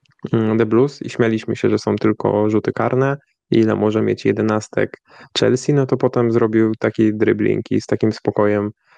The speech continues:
władował tego gola na trzy zero z Luton, że chapeau bas. Saka, nawet jeśli w tych ostatnich dziesięciu kolejkach ultra dużo punktów nie dał, to dla mnie to wciąż jest piłkarz, który po prostu zostaje i nie za bardzo widzę jakiekolwiek argumenty przy tym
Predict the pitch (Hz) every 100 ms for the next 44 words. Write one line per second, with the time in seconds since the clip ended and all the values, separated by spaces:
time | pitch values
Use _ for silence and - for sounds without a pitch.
0 | _ - 113 107 110 101 101 104 107 104
1 | 104 104 104 104 101 101 - 107 104 107
2 | 107 107 110 107 107 107 104 107 107 110
3 | - 107 120 131 _ _ _ _ _ _
4 | _ _ _ - - 143 147 147 131 -
5 | - 127 143 135 131 123 - 120 113 -
6 | 123 113 107 113 110 113 107 107 107 104
7 | - 110 113 117 107 110 104 113 110 113
8 | 110 107 113 - 104 104 104 101 104 101
9 | 98 98 - 104 101 - - 104 110 101
10 | 104 - 110 107 - _ _ _ 120 113
11 | - 113 123 113 113 110 113 110 123 120
12 | 113 113 104 - - 117 110 110 - 110
13 | 113 107 110 110 - - 113 107 107